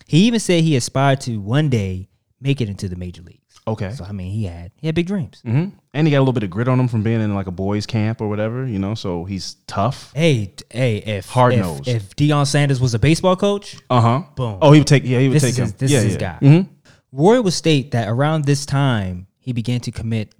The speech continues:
Speaker 1: purse snatches and thefts from parked trucks in New York City.
Speaker 2: After getting out of the
Speaker 1: After getting out,
Speaker 2: Okay.
Speaker 1: yep. So on January second of nineteen fifty-four, Roy was prowling through an apartment complex in Harlem when he began stalking Margaret Branch,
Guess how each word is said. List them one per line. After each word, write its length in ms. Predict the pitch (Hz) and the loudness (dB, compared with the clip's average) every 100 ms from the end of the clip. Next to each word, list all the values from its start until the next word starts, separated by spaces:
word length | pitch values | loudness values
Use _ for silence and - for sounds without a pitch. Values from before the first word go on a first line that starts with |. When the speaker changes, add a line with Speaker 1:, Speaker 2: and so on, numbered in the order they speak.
| - | -10
Speaker 1:
purse 240 | - 139 | -2 0
snatches 580 | - 131 131 135 123 - _ _ _ _ _ - | 0 0 0 0 -2 -6 _ _ _ _ _ -8
and 180 | 117 | -8
thefts 460 | - 120 98 - - _ _ _ | -2 -2 -2 -6 -12 _ _ _
from 160 | - 101 | -10 -4
parked 480 | - 147 143 _ - | 0 0 -2 _ -6
trucks 360 | 151 135 - _ | -2 -2 -4 _
in 240 | 117 104 104 | -10 -8 -4
New 80 | |
York 240 | 110 98 - | -4 -4 -6
City. 240 | - - _ _ _ - | -10 -12 _ _ _ -4
Speaker 2:
After 260 | 123 117 110 | -2 0 -2
getting 240 | 104 95 | -6 -6
out 140 | 92 87 | -6 -6
of 120 | 80 | -8
the 200 | 92 87 | -8 -6
Speaker 1:
After 220 | 107 - | -6 -8
getting 240 | 98 90 82 | -12 -14 -14
out, 100 | - | -12
Speaker 2:
Okay. 160 | - | -12
Speaker 1:
yep. 140 | 87 - _ _ _ - _ _ | -12 -18 _ _ _ -20 _ _
So 120 | - | -4
on 80 | 131 | 0
January 480 | 120 156 160 147 131 | 2 2 2 2 2
second 420 | - 156 147 120 | 0 0 0 -2
of 80 | 107 | -4
nineteen 260 | 120 120 117 | -6 -6 -6
fifty-four, 640 | 117 107 - 147 117 95 - _ _ _ | -6 -6 -2 0 0 -2 -10 _ _ _
Roy 240 | 117 143 165 | -4 0 0
was 200 | 117 98 | -2 -6
prowling 500 | - 139 147 147 131 | -6 -2 0 0 -2
through 300 | - 113 107 | -6 -8 -8
an 80 | - | -10
apartment 460 | 95 - 147 135 113 | -12 -2 -2 -2 -4
complex 440 | 113 107 101 104 | -6 -6 -8 -10
in 60 | 98 | -8
Harlem 500 | 101 143 123 95 90 _ _ _ _ | 0 2 2 -2 -10 _ _ _ _
when 160 | - 117 | -12 -10
he 180 | 104 113 | -6 -8
began 300 | 107 110 123 | -8 -8 -8
stalking 520 | 113 - 120 110 101 87 | -4 -2 -2 -4 -8 -8
Margaret 400 | 107 113 107 92 | -4 -4 -4 -10
Branch, 420 | 92 85 - - | -14 -16 -20 -20